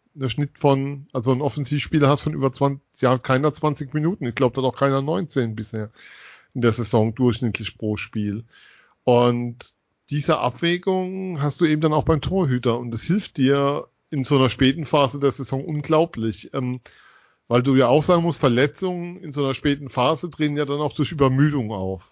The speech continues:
Ein Stück, also kann immer mal eine Übermüdung sein, ähm, kann immer mal eine Überbelastung sein. Und das hilft dir in der Situation, in der du jetzt stehst, dieses kluge,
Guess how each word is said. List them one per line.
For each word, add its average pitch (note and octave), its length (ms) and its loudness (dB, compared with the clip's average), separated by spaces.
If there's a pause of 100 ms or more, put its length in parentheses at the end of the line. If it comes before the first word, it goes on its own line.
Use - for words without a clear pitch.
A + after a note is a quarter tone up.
(100)
Ein A#2+ 80 -12
Stück, - 260 -8
also A#2+ 220 -4
kann C#3+ 180 0
immer D#3 220 4
mal C#3 120 6
eine C#3+ 100 2
Übermüdung D3 520 0
sein, D3 600 0
ähm, B2+ 360 -2
kann C3+ 180 -6
immer C3 160 -2
mal B2+ 80 4
eine C3 80 2
Überbelastung D3+ 720 0
sein. - 140 -8 (540)
Und C#3 180 2
das D3 120 0
hilft E3+ 340 0
dir A2+ 180 2
in A2+ 120 -6
der G#2 120 2
Situation, B2+ 760 -2
in C#3 120 -6
der C3+ 80 2
du A#2+ 120 0
jetzt A#2+ 260 4
stehst, B2+ 640 0 (300)
dieses B2 400 -6
kluge, E3 720 0